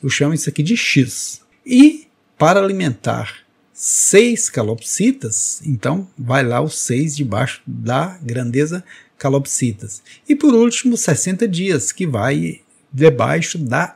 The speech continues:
grandeza dias, tempo. E o macete é o seguinte: primeiro você indica a direção do X com a flechinha,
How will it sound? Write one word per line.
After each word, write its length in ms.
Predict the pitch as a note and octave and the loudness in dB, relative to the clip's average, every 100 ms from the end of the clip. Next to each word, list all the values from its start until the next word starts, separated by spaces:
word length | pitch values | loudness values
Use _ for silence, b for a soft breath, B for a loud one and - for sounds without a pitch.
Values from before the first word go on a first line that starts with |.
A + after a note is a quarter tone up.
| D3 | -8
grandeza 640 | C3+ C#3 C3 B2+ E3+ E3+ | -4 -2 -2 -2 -4 -6
dias, 600 | D3 G2+ F#2+ D#3+ D#3 - | -10 -8 -4 -4 -4 -8
tempo. 320 | - D3+ - - _ _ _ B B B B B - | -2 -2 -2 -10 _ _ _ B B B B B 4
E 220 | B3+ D4+ | 10 10
o 80 | C#4 | 8
macete 460 | D3+ - G3+ G#3 | 4 2 0 0
é 40 | A3 | -2
o 40 | |
seguinte: 420 | - - C3+ - | -4 2 2 2
primeiro 340 | - A3 A3+ A#3 | 2 6 6 6
você 280 | A3 - G#3+ | 2 2 4
indica 540 | D3 A2+ G3+ A#3 C#3 | 4 4 4 4 2
a 20 | |
direção 520 | A#2 C3 B2+ - C3+ | 2 2 2 2 2
do 120 | A#2+ A2+ | 2 0
X 340 | - C3+ C3 | 0 0 2
com 100 | C3+ | 0
a 60 | A#2 | 0
flechinha, 800 | B2+ A#2+ - - G2+ G2+ D3+ | -2 -2 -2 -2 -2 0 0